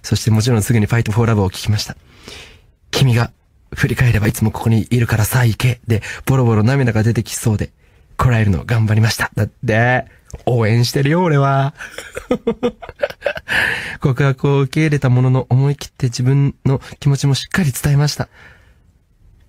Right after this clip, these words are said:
ただ好きだけじゃなくて、ちゃんと本当は前から気になってたとしっかり伝えました。そしたら相手も喜んでくれて、伝えたいことをしっかりと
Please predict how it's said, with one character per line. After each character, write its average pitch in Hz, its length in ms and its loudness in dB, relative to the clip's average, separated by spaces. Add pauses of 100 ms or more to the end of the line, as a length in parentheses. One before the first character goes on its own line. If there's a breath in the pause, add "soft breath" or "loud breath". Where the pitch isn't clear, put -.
(120)
た 156 120 0
だ 139 100 2
好 - 200 -2
き 156 200 -4
だ 135 120 0
け 139 100 -2
じ 123 100 2
ゃ - 20 4
な 117 140 2
く - 60 -14
て、 123 100 -2
ち - 160 -6
ゃ 131 60 4
ん 127 60 2
と 139 160 -2 (380 loud breath)
本 180 240 2
当 190 140 0
は 170 80 2
前 185 220 0
か 180 100 -2
ら 151 140 0
気 - 140 -2
に 214 120 2
な 220 140 0
っ - 20 -10
て 196 160 -4
た - 180 -8 (280)
と - 140 -4 (120)
し - 100 -6
っ - 60 -10
か 254 160 -4
り 208 160 -2
伝 - 280 -2
え 220 40 2
ま 240 100 0
し - 140 -8
た。 - 80 -6 (880 loud breath)
そ 277 140 -2
し 247 100 -6
た 262 80 0
ら 233 80 2
相 233 160 0
手 262 100 0
も 240 100 0
喜 233 360 0
ん 240 60 2
で 233 100 -2
く 220 80 -4
れ 208 100 0
て、 - 220 -6 (320)
伝 - 260 -2
え 143 60 -2
た 147 100 0
い 143 60 0
こ 160 120 -2
と 147 140 2
を 139 60 2
し - 180 -8
っ - 40 -20
か 190 120 0
り 170 100 2
と 151 160 0